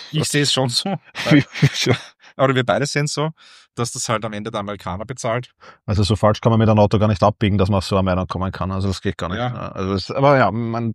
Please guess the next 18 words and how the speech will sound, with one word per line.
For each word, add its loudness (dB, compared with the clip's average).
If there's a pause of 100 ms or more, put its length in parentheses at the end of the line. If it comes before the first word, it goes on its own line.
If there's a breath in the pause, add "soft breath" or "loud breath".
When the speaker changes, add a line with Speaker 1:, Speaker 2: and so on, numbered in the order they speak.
Speaker 2:
gut, -4
ähm, -4 (680 loud breath)
den 2
Bildungsstand 2
in 0
Amerika 2
wissen 0
wir. 0
Ähm, -2 (160)
ich -6
lasse 2
mich 6
auch 4
gerne 4
eines 4
anderen 6
beleihen. 2
Ich, -10